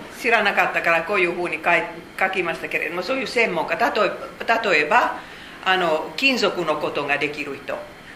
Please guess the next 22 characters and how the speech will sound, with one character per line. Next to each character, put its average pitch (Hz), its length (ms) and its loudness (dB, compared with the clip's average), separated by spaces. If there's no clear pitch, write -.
そ 214 120 0
し 208 100 -2
て 208 100 4
ね、 165 360 4
家 247 220 4
を 180 80 4
建 170 160 2
て 170 80 0
る 160 120 -2
こ 147 140 -6
と 143 120 -6
の 139 120 -8
で 139 120 -6
き - 120 -10
る、 165 100 -10
そ 269 200 4
う - 20 4
い 214 80 2
う 175 120 2
専 208 240 2
門 143 220 -6
家 - 200 -6